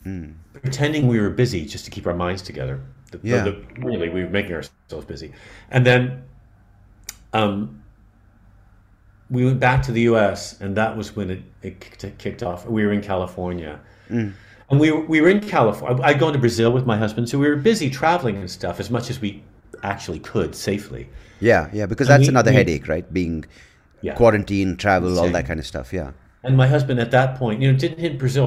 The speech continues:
Speaker 2: right away, the covid, but it did eventually, and he lost a lot of people. So we were dealing with all that, like everyone else.
Speaker 1: Yeah.
Speaker 2: Dealing with the stress of,
Speaker 1: Oh, Bre-,
Speaker 2: you know,
Speaker 1: is he,
Speaker 2: death
Speaker 1: is he,
Speaker 2: and
Speaker 1: is he from Sao Paulo?
Speaker 2: Near Sao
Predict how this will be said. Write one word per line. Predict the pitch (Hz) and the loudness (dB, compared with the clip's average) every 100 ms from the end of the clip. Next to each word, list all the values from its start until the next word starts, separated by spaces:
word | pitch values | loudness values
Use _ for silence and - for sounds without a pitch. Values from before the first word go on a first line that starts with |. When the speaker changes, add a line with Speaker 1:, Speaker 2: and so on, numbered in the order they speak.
| 113 | 2
Speaker 2:
right | 113 107 | 2 2
away, | 107 107 | 2 0
the | 104 | -2
covid, | 101 87 78 | -4 -4 -4
but | 90 | -6
it | 95 98 | -6 -6
did | 113 101 | -4 -4
eventually, | 90 95 101 - 82 78 | -4 -6 -8 -12 -10 -10
and | 90 | -8
he | 95 | -4
lost | 92 92 - | -2 -4 -6
a | |
lot | 90 87 | -4 -4
of | 85 | -6
people. | 87 92 90 | -10 -8 -4
So | 127 | 0
we | 127 | 2
were | 135 | 2
dealing | 151 147 | 0 -2
with | 135 131 | 0 0
all | 117 | 0
that, | 117 170 | 0 0
like | 214 | 0
everyone | 247 254 254 | 0 2 0
else. | 240 247 71 - - - | 0 0 -2 -8 -18 -6
Speaker 1:
Yeah. | 90 95 80 | 0 0 0
Speaker 2:
Dealing | 90 139 135 | 0 4 6
with | 127 | 4
the | |
stress | - - 131 131 | 0 2 2 2
of, | 92 107 | -2 -2
Speaker 1:
Oh, | |
Bre-, | 104 98 107 | 2 2 2
Speaker 2:
you | 120 | 0
know, | |
Speaker 1:
is | 92 | 0
he, | 139 | 4
Speaker 2:
death | 135 135 | 4 4
Speaker 1:
is | |
he, | - | 2
Speaker 2:
and | 143 | 0
Speaker 1:
is | 139 | -2
he | |
from | 180 190 | -2 -2
Sao | 175 - | 2 2
Paulo? | - 180 247 302 _ _ _ _ _ _ _ - _ - 120 | 2 -4 -6 -12 _ _ _ _ _ _ _ -20 _ -4 4
Speaker 2:
Near | 139 135 | 4 4
Sao | - 98 | 0 -2